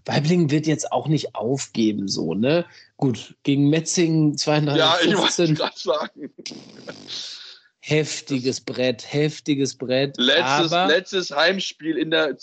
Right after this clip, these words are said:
Speaker 2: in der Bundesliga, dich so abzuschlachten.
Speaker 1: Ganz genau,
Speaker 2: Das
Speaker 1: ganz
Speaker 2: geht
Speaker 1: genau.
Speaker 2: nicht.
Speaker 1: Also, ne, das, also das wird so, die werden sich nicht abschlachten lassen. Definitiv nicht. Das werden sie nicht tun. Und die werden da vollen Kampf aufs Brett ziehen. Also,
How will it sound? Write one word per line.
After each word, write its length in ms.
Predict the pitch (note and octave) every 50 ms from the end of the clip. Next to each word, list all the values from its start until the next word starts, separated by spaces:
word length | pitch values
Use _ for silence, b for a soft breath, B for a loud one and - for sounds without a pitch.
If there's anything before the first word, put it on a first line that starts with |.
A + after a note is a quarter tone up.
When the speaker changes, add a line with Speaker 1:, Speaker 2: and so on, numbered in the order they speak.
| - C#3+ -
Speaker 2:
in 120 | C#3+ D3
der 100 | D3 C#3+
Bundesliga, 560 | B2+ B2 C#3+ D3 D3+ C#3+ C#3+ - A#2+ A#2+ B2+ A#2
dich 160 | A#2+ A#2 A#2
so 140 | B2 B2+ B2+
abzuschlachten. 420 | B2 - - - B2+ E3+ D3 D3
Speaker 1:
Ganz 240 | - - - - -
genau, 320 | - D#3 C#3+ C#3 B2+ G#2+
Speaker 2:
Das 140 | F#2 A2 G#2+
Speaker 1:
ganz 300 | - C3+ C3+ C#3 C#3 -
Speaker 2:
geht 60 | - -
Speaker 1:
genau. 180 | C#3 B2 A#2+
Speaker 2:
nicht. 140 | A2+ - -
Speaker 1:
Also, 340 | C3+ C3+ B2+ C#3 B2+ - - _ _ _
ne, 340 | - E3 F3+ G#3 C4 B3+ - - - - - -
das, 320 | D#3 D3+ - - - - -
also 280 | - C3 C#3 C#3+ D3
das 260 | C#3+ C#3 D3+ D3+ - D#3+
wird 260 | E3 F3+ E3+ D3+ -
so, 760 | - - - - D3 C3 C#3+ D#3 D#3+ D#3 D#3+ D#3+ D#3 D#3 b b b b b b b b b b b _ _ _ _ - -
die 100 | C#3 C3+
werden 160 | D3 D3 D3+
sich 160 | D3 D3 C3+
nicht 160 | C#3 A#2 B2
abschlachten 460 | G2+ - - - F#2+ - - - -
lassen. 260 | - - - E2 - - -
Definitiv 640 | D3+ D#3 D#3+ D3 D#3+ D3 C#3 B2+ C3+ - D#3 D#3 -
nicht. 400 | E3+ D#3+ D#3+ D#3 D3 - - b b b b b b b _ -
Das 180 | C3 B2 -
werden 160 | C#3+ C#3+ C#3
sie 80 | B2+ B2+
nicht 220 | C3+ B2+ - -
tun. 460 | - - B2+ C#3 D3 D#3 D#3 D#3 D3 - _ _ _ _ _ _ _ -
Und 760 | C#3 B2 B2+ B2 A#2+ A#2+ A#2+ A#2 A2+ - - - - - _ _ _ _ _ _ _ _ _ _ - -
die 120 | A#2+ A2+
werden 240 | A#2 A#2+ B2 C#3 C3
da 220 | B2 A#2 A2+ A#2
vollen 460 | A2+ - - - C#3 C#3+ D3 D3 C#3
Kampf 280 | A#2 - C3+ C#3 C#3+ -
aufs 260 | - F#2 A2+ A2+ -
Brett 280 | _ - B2 B2 A2+ A#2
ziehen. 380 | - - B2+ A#2+ A#2 A#2 A2
Also, 420 | - G#2+ A2+ A2 A#2 A#2+ A#2 A2